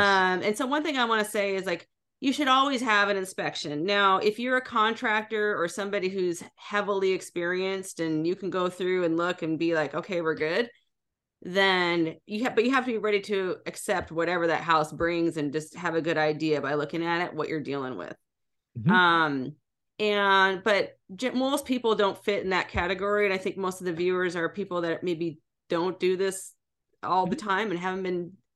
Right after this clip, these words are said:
Speaker 1: you know, haven't, uh, done a bo-, lot of rehab work, et cetera, and, um, get, got a, got a house under contract. And now what do they do? So one of the first things I would say is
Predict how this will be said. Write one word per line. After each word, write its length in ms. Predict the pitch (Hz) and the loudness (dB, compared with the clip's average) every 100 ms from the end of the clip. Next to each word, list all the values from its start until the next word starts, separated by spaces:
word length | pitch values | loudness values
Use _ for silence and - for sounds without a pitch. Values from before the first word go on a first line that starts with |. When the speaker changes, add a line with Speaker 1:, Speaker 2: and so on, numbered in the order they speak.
| _ | _
Speaker 1:
you 140 | 180 | -2
know, 140 | 175 156 | 0 0
haven't, 480 | 170 170 170 170 160 | -4 -2 0 -2 0
uh, 300 | 165 160 160 143 _ - | 0 0 0 -4 _ -8
done 240 | 151 175 196 | 0 2 2
a 60 | |
bo-, 240 | 185 185 - | 2 0 2
lot 200 | 196 196 | 2 2
of 120 | 160 | 0
rehab 500 | 180 196 190 185 190 | -4 -4 0 0 0
work, 300 | 190 202 226 | 2 2 0
et 100 | - | -4
cetera, 500 | - 190 202 214 247 | -4 -2 0 0 0
and, 300 | 196 165 156 - _ _ - | 0 -2 -4 -12 _ _ 0
um, 220 | 180 180 | 0 2
get, 180 | 202 196 | 0 2
got 220 | 202 190 | 2 4
a, 180 | 190 190 | 2 -2
got 180 | - 185 | -2 0
a 220 | 180 160 - - | 2 -2 -4 -14
house 300 | 185 190 196 | -2 0 0
under 160 | 214 196 | -2 -6
contract. 720 | 196 202 202 202 233 240 247 | -2 -2 -2 0 0 0 -2
And 260 | 175 175 170 _ _ - | -4 -4 -6 _ _ -4
now 300 | 202 202 214 | 2 4 6
what 80 | 214 | 4
do 80 | |
they 100 | 202 | 2
do? 380 | 196 220 156 175 _ | 2 2 2 -4 _
So 640 | - 240 208 196 185 175 - _ _ - | -8 0 2 4 2 -2 -12 _ _ -8
one 120 | 262 | -4
of 60 | |
the 120 | 262 262 | -4 -2
first 240 | 359 - | -2 -2
things 200 | 427 294 | -2 0
I 80 | 254 | 0
would 160 | 233 | 0
say 320 | - 208 196 196 | 0 2 2 2
is 320 | 190 185 | 0 -6